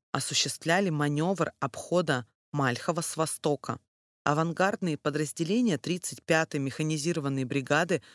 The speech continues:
продвигались непрерывными ожесточёнными боями с противником, оборонявшим высоты пятьдесят девять и пятьдесят шесть и три, прикрывавшие Мальхов с востока и юго-востока.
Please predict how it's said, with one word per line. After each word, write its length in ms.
продвигались 840
непрерывными 840
ожесточёнными 800
боями 460
с 100
противником, 760
оборонявшим 840
высоты 460
пятьдесят 500
девять 400
и 60
пятьдесят 440
шесть 380
и 20
три, 320
прикрывавшие 880
Мальхов 460
с 120
востока 500
и 60
юго-востока. 880